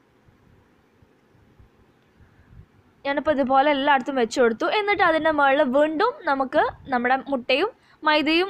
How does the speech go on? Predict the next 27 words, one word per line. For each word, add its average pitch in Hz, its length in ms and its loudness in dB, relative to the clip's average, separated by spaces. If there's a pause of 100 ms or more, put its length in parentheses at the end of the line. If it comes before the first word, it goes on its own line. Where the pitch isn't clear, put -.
(100)
വെച്ചിട്ടുള്ള 311 440 0
മ-, 311 220 2
ആ, - 20 4 (240)
batter 285 260 2
ഉണ്ടല്ലോ, 233 220 0
അത് 262 120 0
ഒഴിച്ച് 220 240 0
കൊടുക്കാം. 214 280 -2 (760)
ഫസ്റ്റത്തെ, 415 580 2 (340)
ആ, - 20 6 (460)
ബേസിൽ 359 400 2 (140)
മാത്രം 302 320 2
നമ്മൾ 294 140 0 (100)
പഴം 269 240 2
വെക്കുമ്പോൾ 254 400 -2
നന്നാക്കി 262 440 -4
ഫില്ലാക്കി 254 540 -2
വെക്കുക. 247 260 -2 (460)
പിന്നെ 320 180 0 (100)
നമ്മൾ 349 200 0 (280)
തേങ്ങ 302 280 2
ഇട്ടതിന് 294 340 -2
ശേഷം 339 240 -2 (100)
വീണ്ടും 302 280 -4
നമ്മൾ 294 140 -2 (120)
പഴം 269 220 2
വെക്കുമ്പോൾ 269 320 0